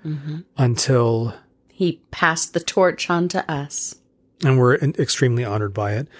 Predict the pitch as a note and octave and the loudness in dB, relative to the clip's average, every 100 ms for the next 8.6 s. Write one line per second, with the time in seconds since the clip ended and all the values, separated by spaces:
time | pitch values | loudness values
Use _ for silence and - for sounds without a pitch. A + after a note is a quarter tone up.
0 | - - - C3 D#3 E3 C3+ D#3 C3+ C3 | -20 -8 2 4 6 4 4 4 6 6
1 | C#3+ A#2+ A#2 B2+ A#2 B2 - A#2 - - | 6 4 4 4 4 0 0 0 0 0
2 | F3 - B2 G#2+ A#2+ B2+ B2+ C#3 C3+ - | 0 2 0 0 -4 -6 0 0 0 -4
3 | - C#3 C3 A#2+ A#2 A2 A#2+ A#2+ A#2 A2 | 0 2 2 0 0 0 0 0 0 0
4 | G#2+ G#2+ A#2 - A#2+ B2 A#2 A#2 A2+ - | -2 -2 -2 0 2 4 2 0 -2 -2
5 | B2 - B2 B2+ A#2 A2+ G#2+ C3 A#2+ - | -4 0 2 4 2 0 -2 0 0 0
6 | C3+ B2+ A#2+ A2+ - _ - D3 B2+ B2 | 2 2 2 0 -6 _ 2 2 2 0
7 | A#2+ - C#3+ C#3 A#2 A2+ A#2 A2 D#3 G3 | 0 0 0 0 -2 0 -2 2 2 4
8 | B2+ G2 B2 G#2 G#2 G#2 | 2 -2 -2 -2 -2 -6